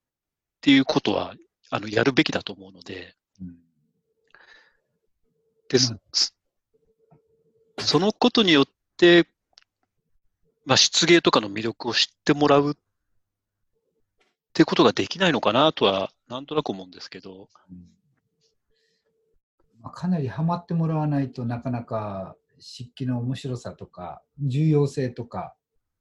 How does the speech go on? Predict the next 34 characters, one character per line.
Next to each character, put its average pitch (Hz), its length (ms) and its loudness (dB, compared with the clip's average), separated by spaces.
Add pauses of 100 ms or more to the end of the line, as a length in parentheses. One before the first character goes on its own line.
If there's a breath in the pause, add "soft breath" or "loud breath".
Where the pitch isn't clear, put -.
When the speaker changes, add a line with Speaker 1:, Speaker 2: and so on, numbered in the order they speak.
(380)
Speaker 2:
あ 95 180 -12
の、 90 480 -18 (100)
日 147 240 0
本 214 320 -2
人 208 580 -4 (280)
Speaker 1:
う 135 40 -14
ん。 98 360 -16 (1080)
Speaker 2:
の、 156 440 0
そ - 240 -12
の、 113 480 -10
な 127 160 -4
ん 123 80 -10
て - 100 -16
い - 20 -12
う 95 40 -16
か、 92 280 -14 (1400)
ま 143 140 -4
あ、 123 40 -4
一 131 240 -4
万 254 200 4
二 240 100 2
千 220 240 -2
六 185 220 -2
百 247 240 -2
年 262 180 6
前 269 180 4
か 175 140 -2
ら 120 80 -2
漆 - 260 -8
器 - 120 -12
っ - 20 -16
て - 240 -6
あ 113 60 -2
っ - 120 -10